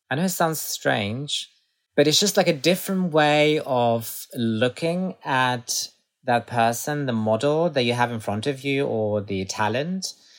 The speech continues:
It could be anybody. I think it's more, like, to make them more real, but also,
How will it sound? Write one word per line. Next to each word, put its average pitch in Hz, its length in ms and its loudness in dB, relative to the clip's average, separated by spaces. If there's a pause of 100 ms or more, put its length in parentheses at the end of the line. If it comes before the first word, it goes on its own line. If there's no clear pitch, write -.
(100)
It 113 60 -14
could 113 100 -8
be 113 80 0
anybody. 127 500 0
I 135 120 -2
think 151 480 -2 (580)
it's 151 240 2
more, 190 320 4
like, 156 260 4
to - 120 0
make 147 300 2
them 151 140 2
more 139 560 2 (640)
real, 185 680 2 (760)
but 139 100 2
also, 147 1160 4